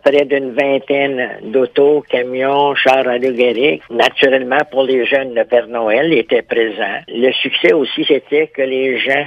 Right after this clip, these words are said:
étaient présents sur le bord de la route. Ils ont bien apprécié. Les chars étaient tous décorés, illuminés, euh, avec des lumières de Noël, qui était une première. D'habitude, on le fait le jour.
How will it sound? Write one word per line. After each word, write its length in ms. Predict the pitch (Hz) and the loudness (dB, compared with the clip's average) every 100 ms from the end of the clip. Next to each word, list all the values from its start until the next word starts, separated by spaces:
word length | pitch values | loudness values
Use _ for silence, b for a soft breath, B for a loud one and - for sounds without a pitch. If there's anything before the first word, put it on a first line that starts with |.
| 139 | -8
étaient 380 | - 131 123 147 | -4 -2 2 0
présents 480 | 147 143 139 147 151 151 | 2 -2 0 0 0 0
sur 80 | 139 | 0
le 140 | 127 | 0
bord 260 | 120 139 165 | 2 0 0
de 60 | |
la 140 | 156 147 | 0 -2
route. 260 | 131 135 - | -2 -2 0
Ils 100 | 127 | 0
ont 120 | 127 | 0
bien 400 | 113 123 151 156 | -4 0 0 2
apprécié. 680 | 147 135 131 - 135 151 185 | 0 2 0 -2 -4 -2 0
Les 220 | 165 127 | -2 -2
chars 400 | - 135 151 156 | -2 0 0 0
étaient 200 | 139 123 | 0 -2
tous 300 | - 160 165 113 | -2 -4 -4 -4
décorés, 600 | 139 143 147 135 123 147 175 | -4 0 0 0 -2 -2 -2
illuminés, 880 | 151 147 160 160 151 127 120 165 220 202 | -2 0 2 0 -4 -6 -4 -6 -8 -6
euh, 20 | |
avec 420 | 196 196 135 131 | -4 -2 0 0
des 120 | 127 | 0
lumières 340 | 131 127 135 139 | -2 0 0 2
de 140 | 127 | 0
Noël, 420 | 117 113 113 165 - | 0 0 0 -2 -4
qui 100 | 123 | -2
était 180 | 135 | -2
une 140 | 127 117 | -4 -2
première. 440 | 117 113 110 135 | -2 0 0 0
D'habitude, 580 | 160 113 - 131 131 120 - | 0 -4 -4 -2 -2 -4 -6
on 120 | 110 | -4
le 80 | 110 | -2
fait 200 | 135 123 | -2 0
le 180 | 117 107 | 0 0
jour. 320 | 123 160 | -2 -2